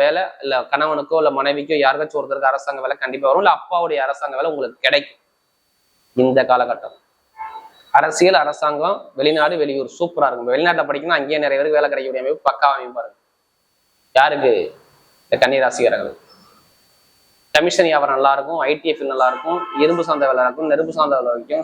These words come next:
ஷேர் மார்க்கெட் நல்லா இருக்கும். எல்லாமே நல்ல ஒரு மாற்றத்தை சூப்பரா அமைச்சு கொடுக்குறாரு.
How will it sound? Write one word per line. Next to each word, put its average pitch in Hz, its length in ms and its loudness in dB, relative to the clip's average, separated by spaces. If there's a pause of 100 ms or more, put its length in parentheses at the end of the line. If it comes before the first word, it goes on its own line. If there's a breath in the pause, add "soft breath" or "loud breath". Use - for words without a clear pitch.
ஷேர் 160 240 4
மார்க்கெட் 127 300 0
நல்லா 123 180 2
இருக்கும். 131 280 -12 (640)
எல்லாமே 180 260 4
நல்ல 160 220 0
ஒரு 147 140 -6
மாற்றத்தை 147 320 -4
சூப்பரா 151 220 -4
அமைச்சு 135 180 -8
கொடுக்குறாரு. 123 280 -8